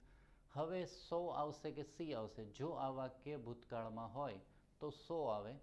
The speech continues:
પણ so આવે તો અહીંયા didn't આવવું જોઈએ મિત્રો, એટલે didn't આપેલું નથી, એટલે so નહીં આવે,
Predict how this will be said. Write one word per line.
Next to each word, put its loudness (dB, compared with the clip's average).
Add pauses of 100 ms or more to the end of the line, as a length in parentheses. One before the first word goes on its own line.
(480)
પણ 6
so 2
આવે 8
તો 0
અહીંયા 4
didn't 0
આવવું -2
જોઈએ -6
મિત્રો, -8
એટલે -8
didn't 0
આપેલું -2
નથી, -6
એટલે -4
so -2
નહીં 0
આવે, -2